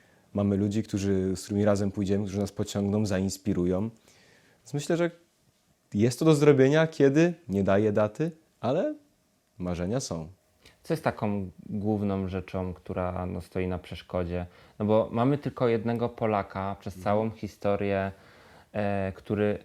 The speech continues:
Speaker 2: był w tym kosmosie.
Speaker 1: Mhm.
Speaker 2: Było to jeszcze za czasów P R L-u. E, i, no, było to tak dawno temu, że pan, e, świętej pamięci Hermaszewski, no, odszedł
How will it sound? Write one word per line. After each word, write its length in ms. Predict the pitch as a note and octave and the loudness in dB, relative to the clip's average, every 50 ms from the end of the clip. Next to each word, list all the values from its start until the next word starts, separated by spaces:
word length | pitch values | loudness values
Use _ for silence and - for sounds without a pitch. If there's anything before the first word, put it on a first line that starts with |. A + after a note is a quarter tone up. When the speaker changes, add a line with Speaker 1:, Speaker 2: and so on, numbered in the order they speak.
| - | -10
Speaker 2:
był 260 | G#2 F#2+ F#2+ A#2 A#2+ A2 | -6 0 2 4 4 2
w 60 | - | 0
tym 160 | - - F#2+ | -4 -8 -8
kosmosie. 760 | - - F#2 - - G2+ F#2+ F#2 - - F2+ F#2 G#2+ C#3+ D#3+ D#3 _ - | -6 -6 -8 -6 -6 -6 -6 -6 -6 -6 -4 -4 -4 -6 -8 -12 _ -20
Speaker 1:
Mhm. 480 | F2+ E2 E2 F2+ G2+ B2+ - - G2+ F2+ | -20 -20 -18 -18 -18 -14 -8 -8 -4 0
Speaker 2:
Było 160 | G#2+ G#2+ G#2 | 0 0 0
to 140 | - A2+ G#2 | 0 0 0
jeszcze 400 | G#2 G#2 G2+ - - - G#2+ F#2+ | 2 0 -2 -4 -6 -6 -6 -4
za 140 | G2 G2+ | -2 -4
czasów 420 | G2 - G#2 F#2 - - G2+ F#2 - _ _ | -4 -4 -8 -8 -6 -8 -8 -8 -10 _ _
P 100 | - G2+ | 0 2
R 180 | G2+ G#2+ G#2+ | 4 4 6
L-u. 420 | A2 G#2+ G2 F2+ F2 F2+ G2+ B2 E3 - _ _ _ _ _ _ _ _ _ _ _ _ - | 6 4 4 2 0 -2 -4 -6 -10 -14 _ _ _ _ _ _ _ _ _ _ _ _ -8
E, 720 | A2 G#2 G2+ G2+ G2 G2 F#2+ F#2+ F#2+ G2 G2 G2 F2 - - _ | -4 -2 -2 -2 -2 -2 -4 -4 -4 -4 -6 -6 -8 -10 -12 _
i, 480 | - G#2+ G#2+ G#2 G#2 G#2 G#2 G#2 G#2 G2+ | -4 -2 -2 0 0 -2 -2 -2 -2 -2
no, 100 | G#2 G#2 | 0 0
było 160 | G#2 A2+ A#2 | 2 2 2
to 120 | A2+ - A2 | 2 0 0
tak 200 | - B2+ A#2 A2 | 0 0 2 4
dawno 300 | G#2 A2 G#2 G#2+ A2 G#2+ | 4 4 4 2 -2 -2
temu, 340 | - - G#2+ G#2+ A2 A2 G#2+ | 0 0 0 0 0 -2 -2
że 260 | G2 G#2 G#2+ G#2 G#2 - | -2 0 0 0 0 -2
pan, 180 | G#2+ G#2 G#2 G#2 | -4 -4 -2 -4
e, 60 | G#2 G#2 - - - - - G2+ G#2 G2 G2 G2 | -6 -8 -14 -20 -16 -12 -10 -8 -8 -6 -8 -8
świętej 300 | - - G#2+ G2+ - G#2 | -6 -6 -6 -4 -4 -6
pamięci 420 | - - G2+ G2+ G2+ G2 G2 - | -4 -4 -4 -4 -4 -6 -8 -10
Hermaszewski, 920 | F#2+ G#2+ G2+ G2 G2+ G2+ F#2+ - G#2+ G2 - - - - - G2+ G2 G2 G2 F#2+ | -8 -8 -6 -4 -4 -6 -4 -4 -6 -6 -6 -10 -12 -8 -6 -4 -4 -2 -4 -4
no, 180 | G2 F#2+ - | -6 -6 -6
odszedł 420 | - G#2 - - - G2 G2 - | -8 -8 -8 -6 -8 -8 -8 -8